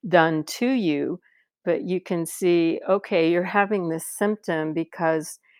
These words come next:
your body's trying to get to this place and it doesn't have what it needs right now to get there, and that's why you're feeling this lack and this symptom. So let's try to get on board and work with your body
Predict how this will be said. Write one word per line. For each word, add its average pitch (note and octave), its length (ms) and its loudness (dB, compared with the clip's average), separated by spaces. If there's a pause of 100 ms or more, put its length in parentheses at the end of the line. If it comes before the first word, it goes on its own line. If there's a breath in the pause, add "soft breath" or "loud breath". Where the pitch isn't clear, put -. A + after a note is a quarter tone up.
(140)
your F#3+ 120 4
body's F3 460 4
trying E3 320 -2
to D#3+ 80 0
get E3 320 2
to - 120 -6
this D#3+ 260 -4
place E3+ 540 -2
and D#3+ 100 -4
it C#3+ 160 -6
doesn't E3 380 -2
have E3 280 -4
what D#3 220 -2
it D#3 140 -6
needs F3 460 -4
right D3 260 -2
now D3+ 340 -4 (600 soft breath)
to F3+ 100 -2
get E3 380 2 (100)
there, - 420 -4
and E3 220 -4
that's - 320 -6
why E3+ 140 4
you're D#3 240 -2
feeling D#3 680 -2
this C#3+ 320 -6
lack D3+ 540 -2 (100)
and D3+ 220 -10
this C#3+ 260 -10
symptom. - 580 -6 (320 soft breath)
So F3 300 0
let's E3+ 460 0
try F#3 200 0
to F3 80 0
get E3 240 0
on D#3+ 200 -4
board D#3+ 340 0
and D3+ 220 -6
work D3+ 220 -2 (120)
with F3+ 280 0
your F#3 180 -2
body D3+ 560 -2